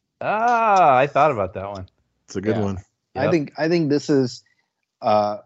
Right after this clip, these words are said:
Speaker 3: end to end one of the, one of the most perfect, uh, encapsulations of what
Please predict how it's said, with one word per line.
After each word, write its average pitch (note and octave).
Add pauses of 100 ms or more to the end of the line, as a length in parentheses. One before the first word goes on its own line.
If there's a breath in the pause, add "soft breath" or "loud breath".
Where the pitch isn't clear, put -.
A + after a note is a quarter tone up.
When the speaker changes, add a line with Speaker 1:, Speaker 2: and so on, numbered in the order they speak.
(120)
Speaker 3:
end C#3+
to C3+
end B2
one A2+
of A2
the, A2 (920)
one A#2
of A#2
the A2 (120)
most A#2 (300)
perfect, A#2 (1040)
uh, G#2+
encapsulations G#2
of F#2+
what G#2